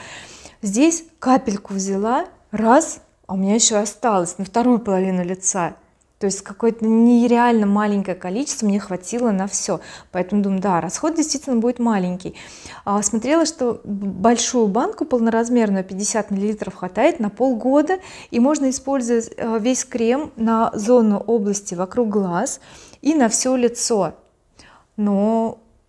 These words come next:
это вообще плюс огромный. Но если мы выходим на улицу, то я всё-таки предпочитаю крем с С П Ф фильтрами использовать, потому что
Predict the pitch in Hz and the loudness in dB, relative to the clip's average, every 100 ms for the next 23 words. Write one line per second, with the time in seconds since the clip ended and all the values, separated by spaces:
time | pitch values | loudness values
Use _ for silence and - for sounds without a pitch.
0 | _ - 214 220 220 302 311 208 175 - | _ -8 -6 -4 -2 -2 -2 -2 -6 -6
1 | - _ 185 180 202 180 165 - 220 226 | -12 _ -6 0 0 0 -4 -2 2 2
2 | 170 - _ - - - 208 226 233 - | 0 -6 _ -20 -18 -8 0 0 0 2
3 | 202 196 - 233 220 202 240 208 202 196 | 0 0 0 2 4 2 2 2 2 0
4 | 190 247 320 330 - 208 - - _ 208 | 0 0 -2 -4 -6 -8 -12 -20 _ -2
5 | 202 294 370 370 - - 226 240 - - | 0 0 -2 -2 -6 -8 -8 -8 -8 -6
6 | 226 185 175 - - - 208 330 - - | -2 -2 -2 -8 -6 0 0 0 -6 -8
7 | 214 - 214 254 - 294 262 330 190 175 | -6 -2 0 0 0 -2 -2 -4 -4 -4
8 | 175 - 208 190 170 165 - 185 196 - | -6 -8 -4 -4 -4 -8 -6 -2 -2 -4